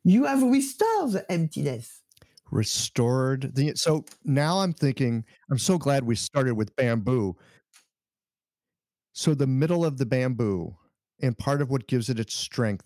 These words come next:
Speaker 2: and its linghuo supability is the Xu at the heart of the bamboo.
Speaker 1: Oh, yes. Uh, here is, um,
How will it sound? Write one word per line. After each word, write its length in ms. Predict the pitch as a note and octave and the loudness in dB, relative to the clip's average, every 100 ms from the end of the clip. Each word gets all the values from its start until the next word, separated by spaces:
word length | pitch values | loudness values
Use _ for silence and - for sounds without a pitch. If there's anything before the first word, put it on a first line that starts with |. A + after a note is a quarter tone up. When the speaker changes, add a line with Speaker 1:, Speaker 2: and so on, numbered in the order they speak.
| - - | -8 -2
Speaker 2:
and 100 | G#2+ | -2
its 180 | G#2 - | -2 -4
linghuo 420 | A#2+ B2+ A2 B2 | -2 -2 0 0
supability 880 | A2+ - A#2+ B2+ A2+ A#2+ A2 G2+ F#2+ - _ - | 0 -2 -2 -2 0 0 0 -2 -4 -8 _ -4
is 160 | A#2+ | -2
the 80 | - | -2
Xu 640 | G#2+ - - C#3 A2 G2 F#2 _ _ _ _ | -4 -4 -2 0 0 -2 -8 _ _ _ _
at 140 | A2 - | -6 -4
the 80 | F#2+ | -4
heart 340 | - G#2 G2 A2 | -2 -2 -2 -4
of 80 | |
the 60 | G2 | -4
bamboo. 520 | G2+ F#2+ F2+ F2 D2+ _ _ _ _ _ _ - | -2 -4 -4 -6 -8 _ _ _ _ _ _ -6
Speaker 1:
Oh, 140 | E3+ - | -4 -2
yes. 520 | C4 A4+ F4 - - _ _ _ - | -2 -2 -4 -8 -20 _ _ _ -4
Uh, 200 | F3 D#3+ | -2 -2
here 400 | B2+ G3 - B3 | -4 -6 -2 -2
is, 280 | - G3+ D#3+ | 0 -2 0
um, 260 | E3 D#3+ | -2 -2